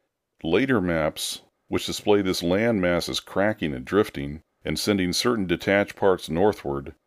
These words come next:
uphold in a striking way the theories of continental drift lately advanced by Taylor, Wegener, and Jolly.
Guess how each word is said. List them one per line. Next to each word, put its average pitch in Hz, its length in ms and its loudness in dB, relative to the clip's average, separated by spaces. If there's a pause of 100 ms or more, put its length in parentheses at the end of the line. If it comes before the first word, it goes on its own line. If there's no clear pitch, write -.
uphold 123 460 2
in 95 100 0
a - 60 0
striking 117 560 0
way 107 180 4
the 73 120 -2
theories 104 440 -4
of 80 100 -8
continental 92 460 -2
drift 92 400 2
lately 98 340 2
advanced 92 480 -2
by - 100 -2
Taylor, 92 580 2 (200)
Wegener, 92 580 2 (280)
and 73 140 -6
Jolly. 82 520 2